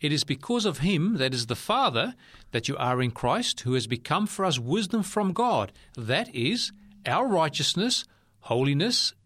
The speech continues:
and redemption. Therefore, as it is written,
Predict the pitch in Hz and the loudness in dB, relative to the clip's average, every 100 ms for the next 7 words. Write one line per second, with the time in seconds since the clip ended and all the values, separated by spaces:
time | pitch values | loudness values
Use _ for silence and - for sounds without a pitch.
0 | - 127 139 139 165 226 262 - 104 87 | -8 -2 0 0 0 0 0 -2 -4 -6
1 | _ _ - _ - 113 151 170 - 202 | _ _ -20 _ -8 0 0 0 0 2
2 | 202 - 180 190 175 196 190 180 156 185 | 0 0 0 0 0 -2 0 -2 0 -2
3 | - 107 | -2 -4